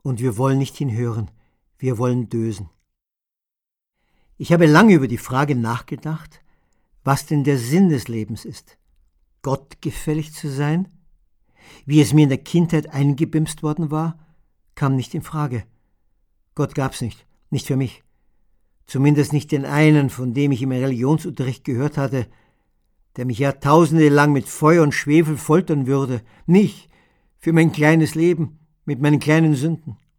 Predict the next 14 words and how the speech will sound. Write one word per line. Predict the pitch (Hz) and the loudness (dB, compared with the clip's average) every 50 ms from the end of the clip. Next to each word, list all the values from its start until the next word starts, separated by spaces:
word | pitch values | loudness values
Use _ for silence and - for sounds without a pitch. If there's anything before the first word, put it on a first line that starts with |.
| _ _ _ _ _ _ _ _ _ _ _ _ _ _ _ _ _ _ _ _ _ _ _ _ | _ _ _ _ _ _ _ _ _ _ _ _ _ _ _ _ _ _ _ _ _ _ _ _
Wir | - 131 - | -12 -12 -8
kommen, | - - 151 147 147 143 139 - - _ _ _ _ _ _ _ _ _ _ _ _ _ | -6 -4 -4 -2 -2 -4 -6 -8 -12 _ _ _ _ _ _ _ _ _ _ _ _ _
wir | - 117 - | -12 -12 -10
treten | - - 131 117 - 131 | -8 -8 -8 -8 -8 -12
ab. | 113 104 - _ - _ _ _ _ _ _ _ _ _ _ _ _ _ _ _ _ _ _ _ _ | -14 -14 -16 _ -20 _ _ _ _ _ _ _ _ _ _ _ _ _ _ _ _ _ _ _ _
Gut, | - 151 240 277 - - | -4 -4 -4 -4 -4 -8
die | 110 - | -10 -6
Zeit | - 151 135 139 - - | -4 -2 -2 -2 -2 -2
dazwischen | 151 - - 196 170 190 175 | -6 -6 -6 -6 -4 -4 -2
kann | - 165 180 | -2 -2 -2
lustig | 175 214 202 - - 160 - - | -2 -4 -4 -6 -8 -10 -10 -8
sein, | 143 131 123 107 | -8 -8 -8 -6
bunt, | 101 151 175 220 202 - - - | 0 2 4 4 4 2 0 -2
aufregend | 151 180 170 - 135 127 110 110 104 - _ | -4 -4 -2 -4 -8 -8 -8 -10 -12 -14 _